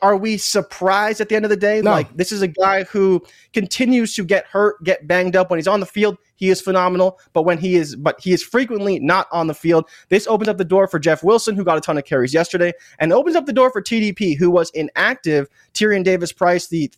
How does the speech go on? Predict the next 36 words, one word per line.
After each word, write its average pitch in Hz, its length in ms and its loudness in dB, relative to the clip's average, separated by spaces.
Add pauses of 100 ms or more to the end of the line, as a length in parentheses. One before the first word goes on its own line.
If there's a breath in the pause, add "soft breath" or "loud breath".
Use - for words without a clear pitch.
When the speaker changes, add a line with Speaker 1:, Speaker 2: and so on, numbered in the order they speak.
Speaker 1:
th-, 151 240 0
third 202 160 2
round 196 220 0
pick 190 180 -2
out 175 140 2
of 143 80 -2
L 160 160 2
S 151 180 -6
U, 190 180 0
he 220 140 0
was 311 160 2
inactive 302 380 0
this 180 160 -2
week, 160 120 0
so 156 120 -2
he 147 80 0
didn't 196 160 2
get 214 100 0
to 214 80 -12
play, 185 260 2 (280 soft breath)
but 170 100 2
he 233 140 0
will 247 220 2
be 214 140 0
active 185 300 -2
this 180 180 -4
week. 170 140 0
So 190 140 -2
I'm 160 80 -2
curious 196 360 0
how 180 360 -2
they 170 220 -2
do 160 200 0
use 160 340 -2
him 160 140 0
because 156 400 0